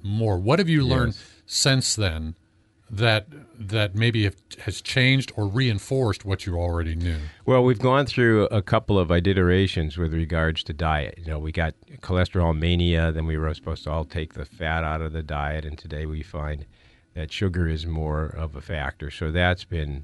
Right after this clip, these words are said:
Speaker 2: you know, a change. I think what's been, what's been great, uh, and I say it's great 'cause it agrees with my position, <laughs> is I have always been very middle of the road. I was not a no-fat guy.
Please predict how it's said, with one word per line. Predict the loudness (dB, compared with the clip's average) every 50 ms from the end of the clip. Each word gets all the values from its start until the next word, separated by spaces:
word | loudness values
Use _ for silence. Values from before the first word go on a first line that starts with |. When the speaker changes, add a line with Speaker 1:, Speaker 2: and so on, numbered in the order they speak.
| -12 -14
Speaker 2:
you | -14 -10 -8 -6 -6
know, | -4 -6 -6
a | -8
change. | -10 -8 -8 -6 -6 -6 -6 -8 -10 -14 _ _ _ _ _ _ _ _ -8
I | -6 -6
think | -4 -2 0 0 0 -2 -4 -8
what's | -10 -8 -6 -4 -4 -4 -6 -8
been, | -14 -12 -10 -8 -8 -6 -8 -10 -12 -14 -16 -18 -20 -20 -20 -20 -20 -18
what's | -14 -12 -12 -12 -12
been | -10 -10 -8 -8 -8
great, | -6 -2 0 2 2 2 0 -2 -4 _ -20 _ _ _ _ _ _ _ _ _ _ -18
uh, | -18 -14 -10
and | -8 -6 -6 -6
I | -6
say | -6 -6 -6 -6 -6
it's | -8 -10
great | -8 -6 -4 -4 -4 -6
'cause | -8 -8 -8
it | -6 -8
agrees | -8 -8 -6 -4 -2 -2 -2 -4
with | -6 -6
my | -6 -6 -8
position, | -8 -8 -6 -4 -2 -2 0 2 2 0 0 0 -2 -4 -2 -2 0 0 0 -2 -2
<laughs> | -4 -8 -8 -12 -20 -20 _ -10
is | -6 -4 -2 0
I | 2 4 4
have | 4 4 4
always | 4 4 4 4 2 2 0
been | -2 -2 -2
very | -2 -2 -2 -2
middle | 0 -2 -2 -2 -2 -4
of | -4
the | -4 -2
road. | 0 0 2 0 0 -2 -8 -14 -14 -10
I | -6 -4
was | -4 -4 -4 -2
not | 0 0 2 2 2
a | 0 0
no-fat | 0 0 0 0 0 0 -2 -2 -2 -2 -4 -6
guy. | -6 -4 -2 -2 -2 -2 -2 -6